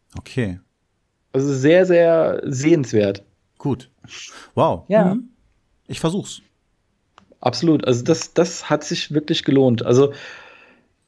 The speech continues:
Speaker 2: äh, hab ich in, also ich guck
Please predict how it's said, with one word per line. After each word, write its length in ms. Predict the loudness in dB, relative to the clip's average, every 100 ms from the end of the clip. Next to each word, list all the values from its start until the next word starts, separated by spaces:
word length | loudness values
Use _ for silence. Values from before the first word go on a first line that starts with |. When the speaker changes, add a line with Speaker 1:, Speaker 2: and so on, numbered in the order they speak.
| _ _ _ _ -2
Speaker 2:
äh, 380 | 4 6 6 4
hab 360 | 0 -4 -4 0
ich 160 | -2 -2
in, 260 | -4 -2
also 180 | -2 0
ich 140 | -2 -2
guck 240 | -4 -4